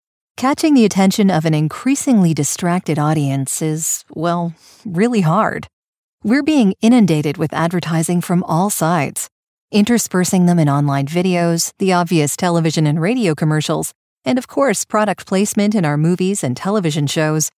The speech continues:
are all methods that have been done in the past. They continue to be used, though to varying degrees of effect. Stunts are rare and sometimes backfire, but when they work, that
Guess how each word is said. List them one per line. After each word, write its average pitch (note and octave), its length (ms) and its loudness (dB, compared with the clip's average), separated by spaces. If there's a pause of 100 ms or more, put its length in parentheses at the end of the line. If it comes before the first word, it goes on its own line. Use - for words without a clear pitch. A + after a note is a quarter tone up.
(220)
are G3 200 0
all G3+ 280 2
methods D#3 480 0
that E3 100 -2
have D#3 100 -4
been D#3+ 140 0
done D3 160 0
in C#3+ 120 -2
the C3+ 60 -4
past. D#3+ 520 -4 (400)
They B3+ 100 0
continue C#4+ 460 0
to D#3 100 2
be D3 80 0
used, E3+ 640 -2
though F3 180 2
to D#3 80 2
varying D#3 460 0
degrees C#3+ 440 -4
of B2+ 80 -10
effect. - 560 -6 (360)
Stunts F#3+ 520 0
are E3 200 -2
rare D3+ 520 -2 (140)
and F3+ 180 2
sometimes C#4 540 -4
backfire, - 720 -4 (440)
but F#3+ 100 -2
when F#3 160 4
they E3 100 4
work, D#3+ 460 -2 (200)
that D#3 440 -2